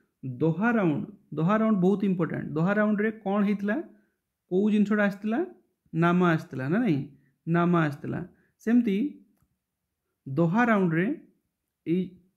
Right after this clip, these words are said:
ଜିନିଷଟା ଷ୍ଟାର୍ଟ ହେଇଥିଲା, ଟ୍ରେଡ୍ ଫ୍ୟାସିଲିଟେସନ୍ ଏଗ୍ରିମେଣ୍ଟ ଷ୍ଟାର୍ଟ ହେଇଥିଲା। So, ଟୁ ଥାଉଜେଣ୍ଡ ଥାର୍ଟିନ୍ ଯୋଉ ମୁଁ କହୁଛି, ଟୁ ଥାଉଜେଣ୍ଡ ଥାର୍ଟିନ୍ରେ କୋଉ କନଫରେନ୍ସ ହେଇଥିଲା, କାହାର ମନେ ଅଛି?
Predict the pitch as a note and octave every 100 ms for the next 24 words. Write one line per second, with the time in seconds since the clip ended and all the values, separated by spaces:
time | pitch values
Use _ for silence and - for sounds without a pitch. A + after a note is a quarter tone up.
0 | _ _ - D#3 D#3+ D#3 F#3+ G3+ D3+ C3
1 | C3 A2+ B2 F3 F#3 E3+ E3 D3+ C#3+ D#3+
2 | G3 C#3+ C3+ D3 G#3+ - D3+ C#3 B2+ -
3 | - - _ _ _ _ _ _ _ _
4 | _ _ A3+ G#3+ C#4+ - _ _ _ _
5 | _ _ _ _ - A#3 A#3 A3 A3 G#3+
6 | F#3 E3 F#3+ A3 G#3 G3+ F#3+ D3 D3+ G3
7 | D4 - E3+ F3+ F#3+ F#3 F#3 G3+ G3+ G3
8 | G#3 G#3 G#3 G#3+ G#3+ G#3+ G#3 G#3+ A#3 E4
9 | F#3 F#3+ G3 G3 F#3+ G3+ C#4 -